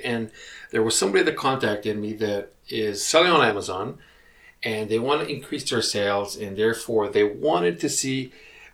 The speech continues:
what techniques I could use, even going outside of white hat, you know, going a bit gray hat to, to increase their sales.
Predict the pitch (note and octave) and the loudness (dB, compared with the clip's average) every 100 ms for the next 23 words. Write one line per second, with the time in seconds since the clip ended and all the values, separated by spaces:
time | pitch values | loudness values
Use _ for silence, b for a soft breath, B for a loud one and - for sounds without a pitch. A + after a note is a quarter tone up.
0 | _ D#3 F3 E3+ E3 D#3 F3 F3 E3+ E3+ | _ 4 6 6 6 4 -2 -2 -2 -2
1 | - D3 C3+ F3 G3 D#3+ D#3 D#3 - b | 0 -2 0 -2 2 2 2 -2 -10 b
2 | b _ - F#3+ G3 G3+ D#3+ C#3 C3+ C3+ | b _ -6 -2 0 0 4 4 4 2
3 | C3 - - E3 F#3 - A2 A2 A2+ A2+ | -2 -4 2 2 2 0 2 2 2 0
4 | A2 B2+ C#3 C#3+ - F#2+ F2+ - B B | 0 4 4 4 0 -4 -4 -8 B B
5 | B - A#2+ A#2+ A#2 A#2 - A2+ A#2 A#2 | B -4 0 2 2 0 2 4 4 2
6 | A#2 A2 - - C#3+ D3 D3+ B2 B2 A#2+ | 2 2 -2 0 8 10 10 6 6 6
7 | A#2+ - b b b b - - C3+ A#2+ | 4 0 b b b b -16 -4 0 0
8 | A#2+ A#2 A#2 G#2 A2+ - G#2+ - F2+ - | -2 -2 -2 0 -2 4 4 4 0 -2
9 | - | -6